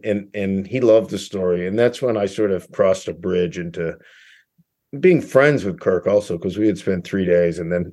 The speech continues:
then I started being really backstage and hanging out with him, and a lot happened. But the third night of my three days there, the Crowes were at the Aragon Ballroom. And so I went to the show.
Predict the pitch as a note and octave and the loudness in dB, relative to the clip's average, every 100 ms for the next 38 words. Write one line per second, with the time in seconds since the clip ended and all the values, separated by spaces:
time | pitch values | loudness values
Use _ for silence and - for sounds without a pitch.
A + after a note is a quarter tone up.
0 | - G#2 G2 F#2 - F#2 F2 D#2+ E2+ F2 | -4 0 0 0 -2 -2 -2 -2 -2 0
1 | F2+ F2 E2 F2 E2 - F2 E2+ E2+ E2 | 0 0 2 0 0 -4 0 0 0 -6
2 | E2 E2+ D#2+ D#2+ - E2+ E2+ E2 E2 E2+ | -6 -6 -6 -6 -6 -6 -6 -4 0 0
3 | F2 E2+ F2+ E2+ E2+ E2 - - _ _ | 2 0 -4 -6 -8 -12 -16 -20 _ _
4 | _ _ A2+ B2+ - B2 - - E3+ F3 | _ _ 0 0 -2 -6 -6 2 4 4
5 | C3 D3+ G3 C#3+ A#2 A2+ A#2 A2+ - C3 | 2 2 4 4 2 -2 -2 -4 -4 -4
6 | B2 E3 E3+ G#2+ G2 F#2+ F2+ _ _ - | 2 2 0 -6 -8 -8 -12 _ _ -10
7 | G#2+ - C#3+ E3 D3 A2+ A2+ G#2+ A2+ A2 | -6 2 4 4 2 -2 0 0 2 2
8 | G#2 G2 G2 A2+ B2 G2 C#2+ C#2+ _ _ | 0 0 -2 -2 -4 -6 -10 -18 _ _
9 | _ _ _ _ _ G#2+ G2 A#2+ A2 - | _ _ _ _ _ -8 -2 0 0 0
10 | A2 A#2+ C3 C3 C3 - A2+ A2 A2 G#2+ | 0 4 6 4 2 -4 -4 -4 -4 -10
11 | E2+ - A#2 G#2+ E2 | -10 -4 -2 0 -2